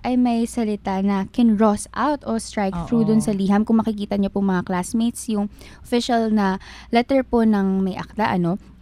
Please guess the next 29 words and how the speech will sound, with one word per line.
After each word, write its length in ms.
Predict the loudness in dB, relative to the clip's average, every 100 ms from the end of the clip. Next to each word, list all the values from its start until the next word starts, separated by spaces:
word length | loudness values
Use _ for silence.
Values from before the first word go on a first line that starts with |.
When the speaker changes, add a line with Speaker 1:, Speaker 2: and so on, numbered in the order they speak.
| -20 -20 -6
Speaker 1:
For 160 | 0
example, 400 | 2 4 4 4
sa 160 | 2 4
linyang 400 | 4 6 6 6
mas 400 | 6 4 -2 -14 -20 -20 -16 6
kumpisal 640 | 6 6 0 0 0 0 -2
ito 340 | -4 0 -2
kaysa 400 | 0 -2 0 -2
liham, 400 | 0 0 0 2
naka-cross 680 | 4 4 0 2 6 6 6 4
out 180 | 4 4
ito, 280 | 0 0 4
meron 340 | 4 4 2
itong 300 | 0 -2 0 0
linya, 640 | 2 2 2 -2 -6 -10 -10
Speaker 2:
Mhm. 300 | -8 -4 0
Speaker 1:
no? 240 | 0 0 -6 -16 -20 -20 -20 -20 0
Ah, 340 | 6 6 6 4
sa 200 | 2 0
s-, 80 | -2 -10 -20 -2
pati 300 | 0 2 2
dun 220 | 4 6
yung 240 | 8 6 4
ang 260 | 4 4 4
salitang 460 | 2 0 2 2
mas 240 | 4 2 2
kumpisal 540 | 0 0 0 -2 -2 -2
at 160 | -4 -6
kaysa, 560 | -4 -2 -2 -4 -6 -6